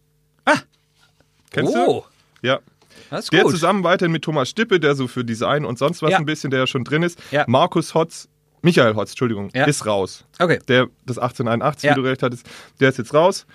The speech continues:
Speaker 2: Das heißt, gute Nachricht für alle Freunde des Bärengartens. Ab April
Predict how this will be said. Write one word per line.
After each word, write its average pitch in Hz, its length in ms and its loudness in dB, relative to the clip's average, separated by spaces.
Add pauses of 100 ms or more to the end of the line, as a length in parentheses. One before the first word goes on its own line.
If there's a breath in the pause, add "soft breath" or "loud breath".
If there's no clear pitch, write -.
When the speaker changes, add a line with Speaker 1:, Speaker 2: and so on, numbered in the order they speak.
(120 soft breath)
Speaker 2:
Das - 140 -8
heißt, 143 260 0 (120)
gute 202 240 4
Nachricht 180 420 4
für - 200 2
alle 175 200 2
Freunde 139 600 2 (120)
des 135 260 -2
Bärengartens. 151 880 -2
Ab 175 220 0
April 170 460 0